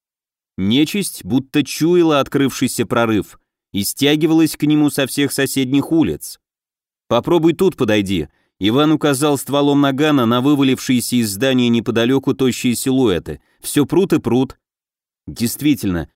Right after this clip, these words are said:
упыри не только изрядно прирастали числом, а еще и шли так густо, что проскочить между ними к заветному проходу между мирами смогла бы разве что мышь. Но уж точно не два крепких и весьма заметных молодых человека.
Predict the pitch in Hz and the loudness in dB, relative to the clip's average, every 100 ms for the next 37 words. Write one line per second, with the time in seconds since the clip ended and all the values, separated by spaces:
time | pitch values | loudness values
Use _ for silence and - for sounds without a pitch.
0 | _ - 98 135 147 165 160 165 165 190 | _ -8 -2 0 2 0 0 0 0 -2
1 | 180 165 175 156 147 147 143 139 - 135 | 0 0 0 0 0 0 0 -2 -2 -2
2 | 123 - 127 - 117 90 95 101 - 127 | 0 -2 -4 -2 -2 0 0 -2 -2 -2
3 | 120 - 139 135 120 110 165 - 110 78 | -2 0 0 0 -2 0 -2 -2 -4 -4
4 | _ _ - - 113 143 - 147 139 143 | _ _ -12 -6 -2 -2 0 -2 -2 -4
5 | 147 147 113 135 147 139 117 101 123 135 | 0 0 2 0 2 2 0 0 0 0
6 | 135 127 120 123 120 139 123 120 120 110 | 0 0 0 -2 -2 0 0 2 0 0
7 | 120 120 131 143 98 - _ - - 147 | 0 2 2 0 -2 -4 _ -14 -2 0
8 | 165 185 196 185 185 165 180 - 190 147 | 2 0 0 0 0 0 -2 0 0 2
9 | 110 - - _ _ _ _ - 90 113 | 0 -4 -14 _ _ _ _ -6 -2 0
10 | 135 - 170 180 160 151 147 139 143 147 | 0 0 0 0 2 2 2 2 0 2
11 | 147 - 139 - 127 123 135 123 117 123 | 0 0 -6 -2 -2 -2 -2 -2 0 2
12 | 123 - 110 117 113 107 110 - 110 110 | 0 -2 -4 -2 0 0 -2 -4 -4 -2
13 | 98 73 - - | -2 -6 -10 -20